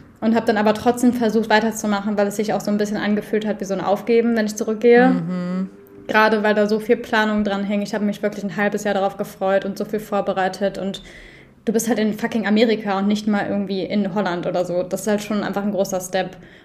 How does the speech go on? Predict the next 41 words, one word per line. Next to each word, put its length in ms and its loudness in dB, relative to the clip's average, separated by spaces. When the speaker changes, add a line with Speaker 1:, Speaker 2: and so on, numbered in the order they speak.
Speaker 1:
Und 80 2
man 140 2
will 160 6
halt 120 0
einfach 240 0
auch 160 0
so 140 -2
selber 300 2
sagen 320 0
können, 240 -2
man 160 -4
hat's 180 -10
gemacht 380 -2
danach 400 4
und 60 0
man 160 0
war 120 2
irgendwie 200 -2
ein 60 -2
Jahr 220 0
weg. 280 2
Deswegen 260 4
war's 140 4
echt 240 4
schwierig 480 8
und 120 4
ich 60 -4
hab 100 -4
dann 140 2
auch 120 0
voll 280 6
mit 180 4
meinen, 380 2
mit 140 4
meinen 180 4
Eltern 340 2
irgendwie 300 2
voll 200 0
viel 140 2
geschrieben 640 2
und 420 -2